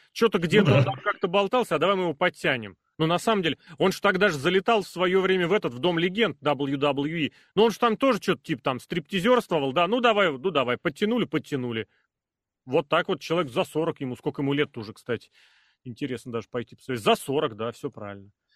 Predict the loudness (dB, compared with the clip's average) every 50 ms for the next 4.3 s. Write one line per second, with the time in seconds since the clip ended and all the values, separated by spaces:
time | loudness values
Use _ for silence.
0 | _ _ 2 4 4 4 4 4 2 0 -2 -2 -4 -2 0 0 0 0 0 -2
1 | 0 0 -2 -2 0 0 0 0 -2 -6 -12 -12 -10 -4 0 0 0 2 2 2
2 | 2 2 2 0 -2 0 0 0 0 0 -2 -2 -2 0 0 0 -2 -2 -2 -2
3 | -2 -2 -2 -4 -6 -8 -10 -2 0 2 2 4 4 4 2 2 0 -2 -4 -6
4 | -6 -8 -10 -10 -12